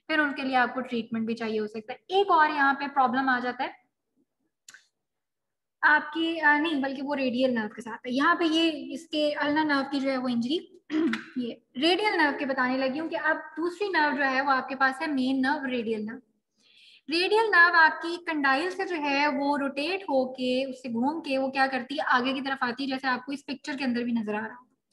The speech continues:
यहाँ से ये front पे आएगी, supinator muscle के नीचे से गुजरेगी and then फिर वो travel करेगी। एक तो problem आ गया कि supinator मसल, जो है, अगर उसका ओवर यूज है, तो आपकी nerve को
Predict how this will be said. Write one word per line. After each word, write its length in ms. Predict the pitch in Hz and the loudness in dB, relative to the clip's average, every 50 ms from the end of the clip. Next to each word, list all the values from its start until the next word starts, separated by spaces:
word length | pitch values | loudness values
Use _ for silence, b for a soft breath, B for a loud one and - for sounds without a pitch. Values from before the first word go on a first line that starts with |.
| B B B B B B B B | B B B B B B B B
यहाँ 300 | 262 294 302 349 392 403 | 4 4 6 6 6 4
से 180 | 392 381 370 370 | 4 2 0 0
ये 180 | 349 349 359 | 2 0 0
front 440 | 370 359 330 302 294 294 302 - - | 0 0 2 2 4 2 2 -2 0
पे 80 | 359 349 | 4 6
आएगी, 760 | 330 311 311 311 311 285 311 311 320 - - - - - _ - | 6 6 6 4 2 0 -2 -2 -4 -6 -12 -20 -20 -20 _ -8
supinator 420 | - 330 302 359 359 359 349 349 349 | -6 -4 -2 0 0 0 2 2 2
muscle 260 | 320 302 294 311 302 | 2 2 0 0 0
के 100 | 294 302 | 0 0
नीचे 280 | 285 269 247 240 294 311 | 0 0 0 0 -2 -4
से 120 | 330 320 | -4 -4
गुजरेगी 400 | 285 294 269 269 294 285 269 294 | -4 -2 -2 -2 -2 0 0 0
and 180 | 294 277 269 269 | 2 2 2 2
then 160 | 269 262 269 | 2 0 0
फिर 80 | 285 | -2
वो 80 | 269 277 | -2 -2
travel 360 | 262 262 254 226 214 226 - | 2 4 4 4 2 0 -4
करेगी। 380 | - 226 220 220 214 - - - - 359 | -8 -8 -8 -8 -8 -10 -12 -12 -6 -4
एक 220 | 359 359 320 - | -4 -4 -2 -4
तो 80 | 381 370 | -4 -2
problem 380 | 359 330 294 269 285 311 302 | 4 4 4 4 4 4 4
आ 140 | 294 277 277 | 4 4 4
गया 140 | 262 285 285 | 4 2 -2
कि 120 | 285 302 | -4 -4
supinator 500 | 285 - 320 285 339 330 330 302 285 302 | -10 -12 -12 -8 -6 -4 -4 -2 -2 -2
मसल, 300 | 277 262 247 247 269 269 | 0 -2 -2 -2 -4 -8
जो 120 | 262 269 254 | -6 -6 -4
है, 180 | 247 247 247 | -2 0 0
अगर 180 | 247 240 247 247 | 0 0 -2 -4
उसका 200 | 240 - - 254 | -6 -4 -6 -6
ओवर 320 | 247 269 277 285 311 285 | -6 -6 -4 -2 0 0
यूज 300 | 285 269 262 254 254 247 | 0 0 -2 -2 -2 -2
है, 220 | 247 226 226 254 - B B B B B B B B _ - | 0 0 0 0 -2 B B B B B B B B _ -4
तो 60 | 302 | -2
आपकी 440 | 302 277 294 277 254 - - 285 277 | 2 4 6 6 6 4 2 0 0
nerve 300 | 262 254 240 233 240 233 | 2 2 2 2 2 0
को 420 | - - 262 - - - - - | -2 -4 -2 -2 -2 -2 -6 -12